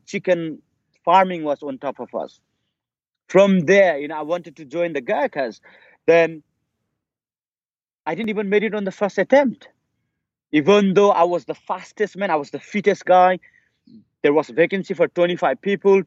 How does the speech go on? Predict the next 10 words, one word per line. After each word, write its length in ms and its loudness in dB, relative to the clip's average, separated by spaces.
Out 160 4
of 100 -2
two 220 -6
thousand 560 -2
candidates 440 0
who 120 -2
came 240 0
out 240 -4
there, 200 4
only 320 -4